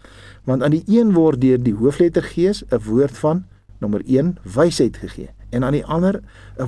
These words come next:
woord van kennis, dis nommer twee, vanweë dieselfde Gees. Vers nege, en aan 'n ander weer geloof, nommer drie,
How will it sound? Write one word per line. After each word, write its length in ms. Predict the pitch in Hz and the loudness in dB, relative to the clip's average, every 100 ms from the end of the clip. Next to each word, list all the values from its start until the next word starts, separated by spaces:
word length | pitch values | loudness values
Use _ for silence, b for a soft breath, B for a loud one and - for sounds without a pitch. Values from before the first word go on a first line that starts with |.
| 120 | 0
woord 240 | 160 147 | 0 0
van 180 | - 160 143 | -2 -6 -4
kennis, 340 | 220 185 104 | 0 0 -2
dis 140 | - 113 | -8 -6
nommer 280 | 135 135 127 | -4 -4 -2
twee, 260 | 156 95 | 0 0
vanweë 360 | - 113 110 117 | -2 -4 0 0
dieselfde 540 | 117 - 170 160 139 | 0 0 2 2 0
Gees. 320 | - 90 - - B B B B B | -4 -6 -8 -16 B B B B B
Vers 280 | - 123 120 | -6 -4 -2
nege, 360 | 117 135 127 | 0 0 -2
en 120 | 95 | -6
aan 80 | 113 120 | -4 -4
'n 80 | |
ander 240 | 135 196 220 | 0 0 2
weer 280 | 160 156 156 B B B | 2 2 0 B B B
geloof, 560 | - 135 208 151 - | -2 2 4 2 0
nommer 320 | 120 139 127 | -2 0 -2
drie, 360 | 120 160 120 - | 2 2 0 -4